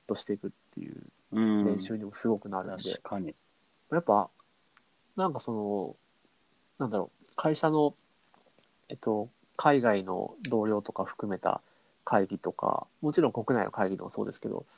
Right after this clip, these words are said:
Speaker 1: なんかその自分から発言していく姿勢みたいなところもちょっと変わったかな。
Speaker 2: あー、なるほど、なるほど。
Speaker 1: うん。
Speaker 2: そういう副次効果もありつつなんだ。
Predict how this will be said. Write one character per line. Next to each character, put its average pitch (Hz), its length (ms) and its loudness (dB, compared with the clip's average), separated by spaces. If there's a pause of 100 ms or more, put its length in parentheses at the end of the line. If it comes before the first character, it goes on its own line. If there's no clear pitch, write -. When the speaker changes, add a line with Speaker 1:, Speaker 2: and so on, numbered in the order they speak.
(260)
Speaker 1:
な 170 80 0
ん - 20 0
か 123 60 0
そ 117 100 -6
の 113 80 -2
自 131 160 -4
分 156 140 0
か 156 100 0
ら 151 60 0
発 135 220 -6
言 143 160 -2
し - 60 -14
て 139 80 0
い - 20 -2
く 139 100 -2
姿 - 240 -2
勢 131 60 2
み 127 60 -4
た 113 140 0
い - 20 0
な 104 80 -8
と 104 80 -10
こ 147 120 6
ろ 143 60 6
も 113 60 0
ち - 60 -4
ょ 107 60 0
っ - 20 -4
と - 120 -12
変 98 120 4
わ 95 60 4
っ - 60 -6
た 98 100 2
か - 120 -10
な。 123 80 6
Speaker 2:
あ 120 720 10
ー、 - 20 0
な 113 120 4
る 117 60 6
ほ 120 100 4
ど、 110 80 4
な 107 80 4
る 104 40 0
ほ 104 80 4
ど。 - 180 -2 (840)
Speaker 1:
う - 40 -18
ん。 - 120 -16 (1400)
Speaker 2:
そ 107 140 0
う 104 60 4
い 104 120 4
う - 20 -8
副 - 260 -2
次 101 100 0
効 101 200 4
果 - 120 -2
も 78 180 -4
あ 80 80 -2
り 78 100 -6
つ - 140 -16
つ - 100 -8
な 76 100 -6
ん 76 80 -10
だ。 - 140 -14